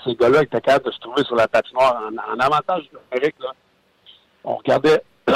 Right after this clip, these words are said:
pourrais passer une demi-heure à regarder des tapes avant les matchs contre Vancouver. Les choses qu'ils faisaient, c'était, t'étais, tu pouvais pas couvrir. Puis, tu sais, le, le, le, le, le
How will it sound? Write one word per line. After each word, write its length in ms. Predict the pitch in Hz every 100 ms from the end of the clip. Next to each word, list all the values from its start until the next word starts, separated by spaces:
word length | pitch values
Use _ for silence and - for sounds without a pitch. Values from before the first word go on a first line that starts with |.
| 233 - -
pourrais 140 | - 135
passer 280 | 135 131 139
une 80 |
demi-heure 380 | 139 143 139 139
à 60 | 123
regarder 320 | 110 107 120
des 160 | 117 104
tapes 280 | - 123 - _ _ _ _ _ _ _ _ - -
avant 200 | 117 120
les 160 | 120 110
matchs 260 | 120 120
contre 200 | - 107
Vancouver. 500 | 107 104 98 107 113
Les 100 | 101 95
choses 200 | 131 135
qu'ils 220 | - - 107
faisaient, 280 | 107 123 120
c'était, 360 | - 107 101 92 _ _ _ _ _ _ _ - - - - - _ - _ - -
t'étais, 400 | 113 359 349 -
tu 120 | - -
pouvais 140 | -
pas 160 | - 339
couvrir. 540 | - 110 120 139 110 _
Puis, 380 | - 113 113 110 - - - - -
tu 80 |
sais, 40 | 185
le, 140 | 190
le, 200 | 131 127
le, 340 | 123 123 117 117 -
le, 240 | 113 110
le 160 | -